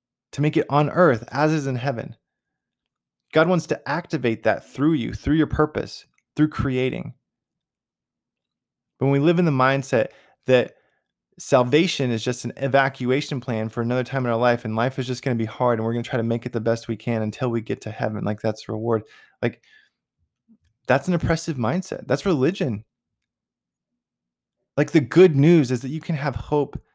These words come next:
today. You can have hope now. You can have a purpose. God created you with a unique assignment, and you can go be fruitful in that assignment. So if this is resonating with you, I want you to know that I help Christians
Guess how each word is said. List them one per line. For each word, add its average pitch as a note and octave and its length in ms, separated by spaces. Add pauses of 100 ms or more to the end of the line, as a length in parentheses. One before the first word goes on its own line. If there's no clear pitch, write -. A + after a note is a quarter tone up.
(160)
today. A2+ 400
You D3 120
can D#3+ 160
have C#3 200
hope B2 440 (300)
now. A2 380
You C#3 100
can D#3 140
have C#3 160
a A2+ 40
purpose. - 600 (340)
God C3 220
created D3 260
you C#3+ 80
with C3 140
a B2 40
unique A#2 380
assignment, A2 440 (300)
and C3 120
you C3+ 80
can D3+ 180
go A#2+ 400 (240)
be A#2+ 140
fruitful G#2+ 600 (280)
in B2+ 100
that A#2+ 140
assignment. A2 500 (2500)
So - 140
if E3 80
this A#3+ 160
is D3+ 160
resonating B2 520
with A2+ 200
you, G2+ 160
I G#2 60
want F3+ 260
you A3 60
to F3 40
know A2+ 320 (300)
that B2+ 100
I D#3+ 60
help G#3 240
Christians C3 800